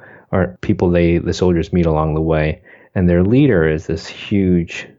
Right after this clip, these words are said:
guy named Judge Holden, and he has no hair.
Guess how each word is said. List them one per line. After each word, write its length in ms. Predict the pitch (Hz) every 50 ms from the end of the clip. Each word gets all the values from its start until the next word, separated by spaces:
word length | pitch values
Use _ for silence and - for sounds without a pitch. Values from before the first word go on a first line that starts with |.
| _ _ _
guy 300 | - 98 87 82 82 82
named 300 | 82 80 78 80 80 76
Judge 260 | - 80 78 73 73
Holden, 480 | - - 82 76 73 71 69 73 76 62
and 240 | - - 76 78 80
he 460 | 82 98 156 80 80 80 80 80 - - - _ _ _ _ _ _
has 340 | - - 85 85 85 -
no 140 | 104 101 98
hair. 520 | - - - 80 76 76 78 85 101 -